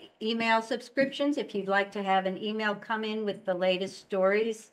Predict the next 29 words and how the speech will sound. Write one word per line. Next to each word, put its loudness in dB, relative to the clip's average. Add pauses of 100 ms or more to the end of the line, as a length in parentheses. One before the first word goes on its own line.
in -4
your -2
box 0
once -2
a -4
week, -4
you -4
can -4
sign -2
up -4
for -2
that. 4 (880)
And 4 (600)
there 6
will 8
also 6
be 4
a, 8
a -2
new 0
feature 0 (240)
once -4
we 0
launch -2
the -2
website, 2
which -10
is -10 (220)
now. -2